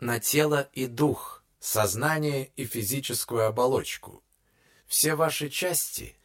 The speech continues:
на самом деле не части, а единое целое, в котором все взаимосвязано. Сейчас вы вмещаете в себя больше и больше божественности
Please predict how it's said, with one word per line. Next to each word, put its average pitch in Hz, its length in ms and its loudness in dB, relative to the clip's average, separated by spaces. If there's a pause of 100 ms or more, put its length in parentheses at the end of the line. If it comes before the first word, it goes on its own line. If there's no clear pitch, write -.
(300)
на 95 140 -2
самом 185 400 4
деле 170 280 4
не 151 160 0
части, 151 800 0
а 104 100 0
единое 120 640 -2
целое, 151 640 -2 (420)
в - 80 -20
котором 175 480 4
все 175 480 4
взаимосвязано. 87 1200 -2 (640)
Сейчас 165 500 2
вы 156 140 2
вмещаете 147 880 0
в 139 80 -2
себя 151 520 2
больше 143 640 2
и - 20 4
больше 143 500 2
божественности 123 1120 -2